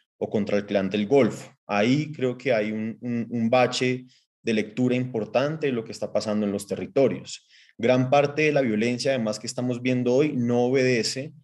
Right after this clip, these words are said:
a una confrontación entre los grupos armados y el Estado. Cuando uno mira las acciones de grupos armados como ataques terroristas,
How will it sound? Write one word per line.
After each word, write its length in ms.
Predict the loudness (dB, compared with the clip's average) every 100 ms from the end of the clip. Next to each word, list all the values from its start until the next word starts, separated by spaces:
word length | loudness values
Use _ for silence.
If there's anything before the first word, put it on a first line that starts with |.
| _ _
a 140 | 0 2
una 240 | 2 0
confrontación 800 | -2 -2 -2 0 -2 -2 -2 -2
entre 240 | -4 -4 -2
los 160 | -4
grupos 380 | -4 -6 -6 -2
armados 600 | 0 2 2 2 0 -4
y 440 | -4 -2 -2 -6 _
el 160 | -2 -2
Estado. 640 | -2 -2 0 2 2 -2 -14 _ _ _
Cuando 260 | _ -2 -2
uno 140 | 0
mira 240 | 0 2 4
las 160 | 2
acciones 460 | -2 -6 -6 -4 -2
de 80 | -4
grupos 320 | -6 -8 -6
armados 340 | -2 0 0
como 140 | 0 -4
ataques 360 | 0 -2 -2
terroristas, 760 | -10 -2 0 0 0 0 0 -2